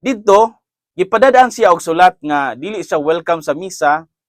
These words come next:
tungod kay siya usa ka colored o Indian. Nakaingon si Gandhi, "I like your Christ. I do not like your Christians.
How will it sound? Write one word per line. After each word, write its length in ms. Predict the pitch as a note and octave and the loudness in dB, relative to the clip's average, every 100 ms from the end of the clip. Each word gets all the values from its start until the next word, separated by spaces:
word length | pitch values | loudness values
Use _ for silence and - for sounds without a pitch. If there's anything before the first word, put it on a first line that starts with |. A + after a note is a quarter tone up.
| _ _ _ - | _ _ _ -6
tungod 240 | A#3+ A3 | -2 0
kay 160 | F#3+ F3+ | 0 -2
siya 280 | F#3 F3 D3+ | -2 -2 -2
usa 280 | D#3 E3 | -2 -4
ka 320 | - D3 C3+ - _ _ _ | -2 -2 -2 -8 _ _ _
colored 520 | E3+ F#3 E3+ B2+ G#2 _ _ _ B2+ | -2 2 2 0 -6 _ _ _ -10
o 120 | B2+ | -8
Indian. 440 | D3 C#3 A#2+ G2+ _ _ _ _ _ _ _ _ _ _ _ _ _ _ _ _ | -8 -6 -8 -10 _ _ _ _ _ _ _ _ _ _ _ _ _ _ _ _
Nakaingon 460 | C#3 E3+ F3 G3 F#3+ | -8 -4 -2 -2 -6
si 80 | E3+ | -4
Gandhi, 560 | D#3+ E3 E3 D3+ C#3+ C3+ _ _ _ _ - | -2 -2 -4 -6 -8 -10 _ _ _ _ -10
"I 60 | D3 | -8
like 320 | C#3+ G3 F#3+ | -4 -6 -6
your 160 | D3+ C3+ | -8 -8
Christ. 460 | C3 A#2 G2+ - _ _ _ _ _ _ _ - | -8 -10 -12 -20 _ _ _ _ _ _ _ -12
I 140 | D3 | -10
do 80 | D#3+ | -8
not 240 | E3 D3+ C3+ | -8 -8 -4
like 300 | D#3+ D3+ C#3 | -4 -4 -10
your 160 | B2+ | -12
Christians. 800 | A#2+ A#2+ - - G#2 F#2+ _ _ | -12 -18 -20 -20 -20 _ _ _